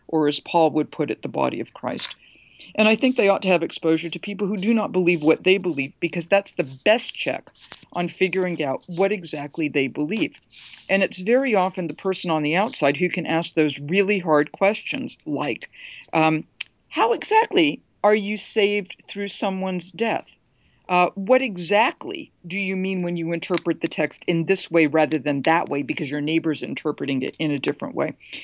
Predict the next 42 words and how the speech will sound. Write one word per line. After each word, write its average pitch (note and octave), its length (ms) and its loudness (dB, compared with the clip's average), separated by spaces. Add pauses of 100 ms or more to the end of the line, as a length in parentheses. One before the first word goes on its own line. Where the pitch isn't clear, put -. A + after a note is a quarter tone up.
(300)
If G#3+ 180 6
you A#3 280 6
think F#3 360 0
that E3+ 220 2
God F#3 260 6
is E3 140 0
a E3 60 0
gracious F3 560 0
and D#3+ 120 -6
merciful D#3+ 500 -4
God, D3 380 0 (960)
why G#3+ 320 6
do A3 80 -4
you G#3 140 -4
think F#3 240 -4
that E3 140 -2
God E3 220 2
is D#3+ 120 -6
consigning E3 580 -6
certain A#3+ 340 -8
people F3+ 320 -6
to D#3+ 140 -6
hell C#3 260 -4 (260)
for A3 120 2
not G3+ 260 0
being F3+ 220 2
able D#3+ 280 4
to E3+ 100 -6
believe C#3 400 -4
what's - 200 0
simply E3+ 320 0
not D3+ 220 0
in D3+ 80 -4
their D3 140 -4 (100)
hearts? - 340 -4 (880)
If G3+ 160 2
you G3+ 120 2
believe G3 560 2 (260)
in F#3+ 240 2
loving A3 340 2
your F#3 200 0
enemy, F3 440 -4